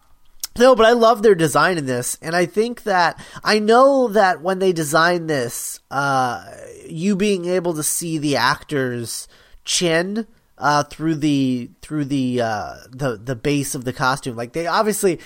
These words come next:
want you to think that it's the metal because they've, like, painted their chin silver.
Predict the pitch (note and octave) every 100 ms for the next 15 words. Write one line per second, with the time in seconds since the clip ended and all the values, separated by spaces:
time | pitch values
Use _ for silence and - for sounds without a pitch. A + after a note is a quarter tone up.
0 | - _ _ _ D#3 D3+ F3 F#3 F3+ F3+
1 | E3+ D#3 - E3 C#3+ - D3+ C#3 - D3
2 | C3+ C#3+ D#3+ G#3+ B3+ - _ _ _ _
3 | _ _ D3 D3 D3 E3 C#3+ D3+ C#3 -
4 | D3 C#3+ D3+ C3 C3 - C#3+ C3+ - C3+
5 | C3 D3+ F#3+